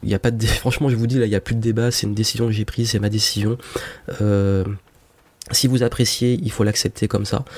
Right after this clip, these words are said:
Euh, et si vous l'acceptez pas, ben tant pis, vous pouvez passer votre chemin, vous pouvez ne pas être content. Ça ne changera rien, c'est pas la peine de débattre. J'ai pas envie de débattre dessus, je répondrai même pas. Je, juste une parenthèse, parce que je sais qu'à la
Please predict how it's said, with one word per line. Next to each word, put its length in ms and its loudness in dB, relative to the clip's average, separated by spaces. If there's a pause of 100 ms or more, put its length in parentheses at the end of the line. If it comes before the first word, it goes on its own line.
(320)
Euh, 360 4
et 60 2
si 200 0
vous 80 0
l'acceptez 420 0
pas, 160 0
ben 140 0
tant 160 -4
pis, 320 -4
vous 100 -6
pouvez 180 0
passer 240 2
votre 140 2
chemin, 220 2
vous 80 0
pouvez 160 2
ne 80 2
pas 140 0
être 100 -2
content. 340 0 (420)
Ça 220 0
ne 80 2
changera 340 0
rien, 240 2
c'est 120 -6
pas 80 0
la 100 2
peine 140 0
de 100 0
débattre. 480 -2
J'ai 160 -2
pas 100 -4
envie 140 0
de 40 -2
débattre 220 2
dessus, 280 0
je 80 2
répondrai 320 0
même 180 0
pas. 160 0 (420)
Je, 120 -2
juste 260 0
une 80 4
parenthèse, 360 2
parce 100 -8
que 100 -6
je 60 -8
sais 80 0
qu'à 100 0
la 80 0